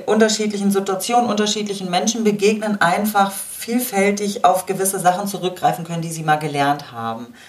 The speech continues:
Ähm, weil wir sind, wir sind halt auch alle unterschiedlich. Ähm,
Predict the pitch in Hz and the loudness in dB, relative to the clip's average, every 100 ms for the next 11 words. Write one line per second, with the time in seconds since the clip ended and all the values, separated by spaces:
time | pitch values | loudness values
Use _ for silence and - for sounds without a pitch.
0 | - - - 156 151 147 151 151 - - | -20 -20 -18 -14 -12 -14 -18 -20 -4 4
1 | 165 165 180 180 - _ _ _ _ _ | 6 6 2 0 -6 _ _ _ _ _
2 | _ _ _ - 185 170 202 170 226 220 | _ _ _ -4 -2 0 -2 2 4 4
3 | 139 143 131 - - 139 - - 120 - | 2 2 4 2 2 0 -2 -6 -6 -6
4 | 127 123 - 139 - - - - - - | -10 -12 -12 -12 -14 -14 -20 -20 -20 -8
5 | - 170 165 165 165 160 156 | -2 -2 -2 -4 -8 -10 -14